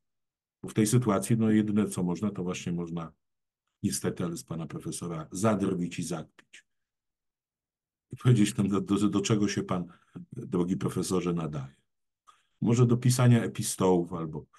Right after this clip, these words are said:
jakaś licencja poetyka w, na portalu Archiwum Osiatyńskiego, ale nie bycia prokuratorem generalnym, ministrem sprawiedliwości Rzeczpospolitej Polskiej. I całe to towarzystwo wokół niego, Śmiszek, Reichert,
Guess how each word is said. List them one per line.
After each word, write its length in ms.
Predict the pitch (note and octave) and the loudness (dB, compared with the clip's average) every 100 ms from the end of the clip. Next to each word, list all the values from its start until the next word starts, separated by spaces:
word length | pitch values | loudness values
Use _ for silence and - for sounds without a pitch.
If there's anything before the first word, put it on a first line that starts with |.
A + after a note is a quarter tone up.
| _ _ _ | _ _ _
jakaś 300 | - - G#2 | -6 -2 -2
licencja 460 | G2 F#2+ G#2 G2 F#2 | -2 0 0 2 -2
poetyka 680 | - F2+ F2 - - D#2+ D2 _ _ _ _ | 0 2 2 0 -6 -8 -12 _ _ _ _
w, 480 | - F2 F2 F2 F2 - - G#2+ - - | -10 -8 -6 -6 -8 -12 -18 -20 -20 -16
na 80 | F2+ | -10
portalu 460 | - F#2 - F#2 | -6 -4 0 0
Archiwum 400 | F2+ - G2 F2+ | 0 -2 -2 -2
Osiatyńskiego, 880 | F2+ - F2+ G#2 G2+ - A#2+ F2+ D#2+ | -2 -4 0 0 0 2 2 2 -4
ale 260 | E2 E2 - _ _ - - | -8 -10 -12 _ _ -16 2
nie 160 | G#2+ G2+ | 6 6
bycia 280 | F2+ - G2+ | 4 0 0
prokuratorem 680 | G2 F#2 F2+ E2+ F#2 F2+ | -2 -2 -2 0 -2 -2
generalnym, 480 | F2+ F2 E2+ F2+ F2+ | 0 0 0 0 0
ministrem 340 | F2+ F2+ - F2+ | -2 -2 -4 -6
sprawiedliwości 600 | - F2+ E2+ F2 E2+ F#2 | -4 -4 -2 -4 -4 -6
Rzeczpospolitej 640 | F2 - - F2+ F2+ A2+ | -8 -8 -8 -6 -6 -6
Polskiej. 480 | A#2+ D#2 C#2+ - _ _ _ _ _ _ _ _ _ _ _ _ _ - | -6 -8 -10 -18 _ _ _ _ _ _ _ _ _ _ _ _ _ -2
I 80 | B2 | 2
całe 200 | C#3+ B2+ | 6 6
to 100 | B2 | 6
towarzystwo 500 | A#2+ A#2 A2+ - G#2 | 6 6 4 2 0
wokół 240 | G2+ F#2 | 0 -2
niego, 220 | E2+ D2 | -2 -4
Śmiszek, 540 | - A#2 B2+ B2+ D#2+ E2+ | -2 4 6 4 -4 -4
Reichert, 440 | F#2+ F#2+ D#2 D#2 | -4 -4 -10 -14